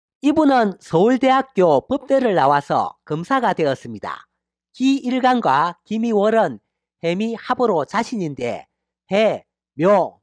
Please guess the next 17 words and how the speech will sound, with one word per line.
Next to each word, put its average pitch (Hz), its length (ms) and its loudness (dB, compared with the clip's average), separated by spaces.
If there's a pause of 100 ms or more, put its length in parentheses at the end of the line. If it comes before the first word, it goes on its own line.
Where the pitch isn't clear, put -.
미, 175 360 -4 (360)
관살 220 360 0
삼합, 135 400 -6 (220)
권력을 170 560 -2 (340)
자신이 240 420 -4
소유하여 151 640 -2 (340)
무원년, 185 580 0 (280)
급제, 226 520 -2 (120)
타인과 208 540 -4 (300)
오미 202 340 -2
합으로 247 480 -2
연합한 156 540 -4 (400)
강력한 160 600 -6 (100)
살인, 226 800 -6 (480)
권력 262 380 0
집단을 196 720 -2
형성하였습니다. 139 1040 -6